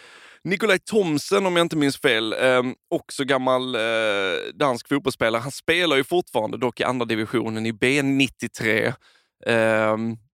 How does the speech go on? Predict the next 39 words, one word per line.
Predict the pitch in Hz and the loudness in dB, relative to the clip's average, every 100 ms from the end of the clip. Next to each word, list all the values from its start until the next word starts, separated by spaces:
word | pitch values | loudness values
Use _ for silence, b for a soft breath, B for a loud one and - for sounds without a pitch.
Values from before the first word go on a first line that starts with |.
| _ _ _ _ _ _ _ _ - | _ _ _ _ _ _ _ _ 0
som, | 139 127 - _ _ _ _ _ 127 | 0 0 -4 _ _ _ _ _ -2
de, | 160 | -2
de | - 170 | 0 -6
tillhör, | - 190 208 160 143 147 | -4 -4 0 2 2 2
både | 143 175 | 0 0
Victor | 147 - | 0 -4
Fischer | 147 175 - 135 | -4 -4 -2 -4
och | |
Nikolaj | 131 131 127 | -2 -2 -2
Thomsen | 147 127 - 120 | -2 -2 -4 -6
tillhör | 139 131 123 120 | -2 0 2 2
den | 113 113 | 0 -2
här | 117 | -2
gruppen | 110 117 - 110 | 0 -4 -2 0
fotbollsspelare | 127 120 117 - 117 117 113 | 0 -2 -4 0 2 0 -2
som | - 110 | -4 -4
Erik | - 117 113 | -2 -2 -2
Berg | 156 147 147 | 0 0 -2
kan | - 143 | -2 -2
sälla | - 143 110 | 0 0 0
sig | - | -4
till. | - - 87 | -6 -8 -8
Att | - | -6
de | - 120 | -2 2
bara | 135 113 | 2 2
råkar | 127 151 156 - | 2 2 0 0
vara | 113 123 | 0 0
bra | 139 120 | 2 2
på | - | 0
fotboll, | 117 139 160 - 120 113 | -4 -2 -2 -4 -6 -4
men | 117 | -4
det | |
är | 120 | -4
ju | |
inte | 123 117 | -6 -4
det | 117 110 | -2 -2
som | - 117 | -4 -6
är | |
deras | 113 113 110 | -4 -6 -8